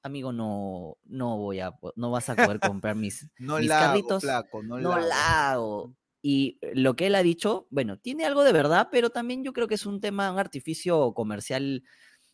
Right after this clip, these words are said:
Speaker 1: eh, que ahorita lo vamos a explicar, que él decía que él no podía apostar en criptomonedas porque la minería de criptomonedas, o sea,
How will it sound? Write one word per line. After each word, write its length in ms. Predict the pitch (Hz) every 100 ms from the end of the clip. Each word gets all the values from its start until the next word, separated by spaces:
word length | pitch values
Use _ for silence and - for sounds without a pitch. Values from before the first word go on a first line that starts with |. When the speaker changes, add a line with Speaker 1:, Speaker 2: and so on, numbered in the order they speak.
| _ _ -
Speaker 1:
eh, 340 | 107 98 90 -
que 80 | 113
ahorita 220 | 123 139
lo 80 | 120
vamos 160 | 127
a 20 | 135
explicar, 260 | 98 120
que 220 | 143 147 -
él 140 | 165
decía 380 | 185 185 196 165
que 200 | 143 131
él 300 | 156 170 185 -
no 220 | 143 170
podía 260 | 190 180 190
apostar 380 | 131 - 151
en 80 | 160
criptomonedas 720 | 147 110 110 110 117 120 160 -
porque 380 | 117 - 107
la 160 | 104 101
minería 720 | 110 113 113 123 202 247 226
de 100 | 165
criptomonedas, 840 | 113 113 - 104 107 104 104 - _
o 40 |
sea, 100 | _